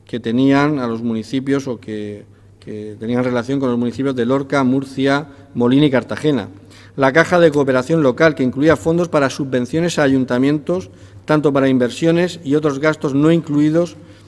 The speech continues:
en otros programas. El Fondo de Cooperación Local, tanto para inversiones como transferencias para gasto corriente,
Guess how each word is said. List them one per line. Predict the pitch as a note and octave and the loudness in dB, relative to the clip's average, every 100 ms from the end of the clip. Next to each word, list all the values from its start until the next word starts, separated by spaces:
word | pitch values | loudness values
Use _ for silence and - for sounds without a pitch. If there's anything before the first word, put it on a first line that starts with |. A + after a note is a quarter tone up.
| - - | -18 -4
en | C#3 | 0
otros | D3 C#3+ | 0 0
programas. | B2 C3 C#3+ G#2+ A2 - D3 | 0 2 2 0 -6 -10 -4
El | C3 | -2
Fondo | E3+ F3+ F3+ | 0 2 6
de | E3 | 4
Cooperación | C#3 C3+ B2+ B2 D#3 D#3 | 4 0 0 0 0 0
Local, | D3+ E3+ F#3+ - - - - | 2 0 0 -6 -20 -20 0
tanto | D3+ D3 C#3+ | 2 2 2
para | C#3 | 4
inversiones | C#3 C3 B2+ E3+ F3+ | 4 2 0 -2 0
como | E3+ C#3+ | 0 0
transferencias | C3 B2+ - C3 D3+ E3+ D3 | 0 -2 -2 -2 0 -2 -2
para | C#3 C3 | 0 2
gasto | D3 D#3+ C#3+ | 0 0 0
corriente, | C3+ D#3 D3 - G2+ | 4 4 2 -2 -10